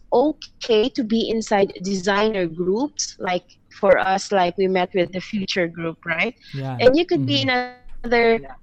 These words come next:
Speaker 1: web designers group or graphic designers group or brand i-, designers group on Facebook.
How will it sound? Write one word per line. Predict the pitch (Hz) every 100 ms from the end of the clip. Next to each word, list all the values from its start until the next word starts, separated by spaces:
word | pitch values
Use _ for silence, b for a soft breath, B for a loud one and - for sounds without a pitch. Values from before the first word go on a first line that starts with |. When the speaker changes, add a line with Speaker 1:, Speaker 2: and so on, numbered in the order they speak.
| -
Speaker 1:
web | 214 262 269
designers | 220 202 196 190 185 180
group | - 208 190 185 -
or | 175
graphic | 180 214 302 -
designers | 190 185 190 180 175 -
group | 190 190 185 -
or | - 175
brand | 165 190 214 254 226 - - -
i-, | 190 170 - - _ _ _ - _ _ - _ _ _
designers | 185 180 175 175
group | - 170
on | -
Facebook. | 214 233 - -